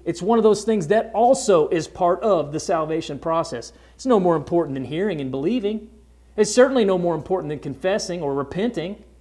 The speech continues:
But it's one of those things. That's what the truth of the gospel explains to us. And that's why Paul says you need to be so worried about somebody teaching you another gospel. And yet, guys, to be honest with you, and for those watching,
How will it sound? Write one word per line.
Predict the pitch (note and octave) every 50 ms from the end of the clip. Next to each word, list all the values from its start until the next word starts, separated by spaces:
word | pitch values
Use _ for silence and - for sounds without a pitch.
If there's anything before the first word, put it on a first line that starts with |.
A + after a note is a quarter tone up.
| _ _ _ _ _ _ _ _ _ _ _
But | - F#3
it's | G#3 - -
one | C#3+ C3+ C#3 F3 B3+ E4
of | F4 C#4
those | G3+ E3 D#3 - -
things. | - D3+ C3+ B2+ C3+ D#3+ G#3 G#3 - - - _ _ _ _ _ _ _ _
That's | - - A3 - -
what | C#4 - -
the | G#3
truth | - - - - B3+ D4 C#4 A#3 -
of | - G3+ E3
the | F#3
gospel | D#3+ E3+ F#3 G#3+ B3 C4+ - - - - E3 E3+ F3 E3+ - -
explains | G3+ G3 - - - - B3+ C#4+ D#4+ E4 -
to | - - E3+
us. | B2+ A#2 - - - -
And | - G3+
that's | B3+ C4 C4
why | A#3+ A#3 A3
Paul | A3+ - A#3+ A#3+
says | - - G3 F3+
you | A#3 C#4+
need | D4+ A#3
to | F#3+
be | F3 G3+ F#3+
so | - A#3 A3
worried | G3+ F3+ F#3+ A3 B3 B3 F#3+ D#3
about | E3 E3 -
somebody | - - G3 F#3+ F3
teaching | E3+ - - A#3+ A3+ - F#3+ F3+ F#3
you | G3 F3
another | D#3 E3 F3+ F3 D#3+
gospel. | C3+ D3+ D#3+ F3 G3 A3 - - - A2 G#2+ - - - - _ - _ _
And | - F3+ F#3+
yet, | F#3+ F#3+ G#3 G3+ G3 D#3
guys, | E3+ F3+ F#3+ G#3 F#3+
to | D#3 D#3+
be | E3+ G#3 G3
honest | G3 G3+ G#3 A3 G#3+ G#3+
with | G#3+ A3
you, | A3+
and | G#3+ E3+
for | - D#3+
those | E3 F3 F3 C#3+
watching, | D#3+ E3+ F#3 G3+ - - A#3 A3 - -